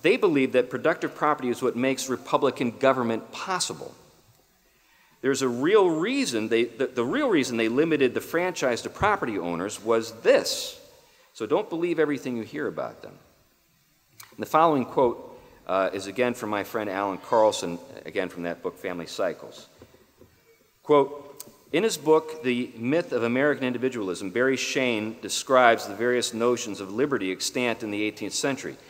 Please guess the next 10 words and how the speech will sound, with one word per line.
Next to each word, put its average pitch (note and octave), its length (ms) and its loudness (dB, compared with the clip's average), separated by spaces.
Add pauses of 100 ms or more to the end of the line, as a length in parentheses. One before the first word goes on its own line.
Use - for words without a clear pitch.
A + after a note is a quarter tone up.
(220)
Distinctive B3 580 0
to F#3+ 160 2
America E3 640 0 (840)
was A#2 160 -2
a B2 60 -4
strong E3 500 4
emphasis E3 460 -2
on B2+ 180 2
familial F3 800 2
liberty. B2+ 520 -2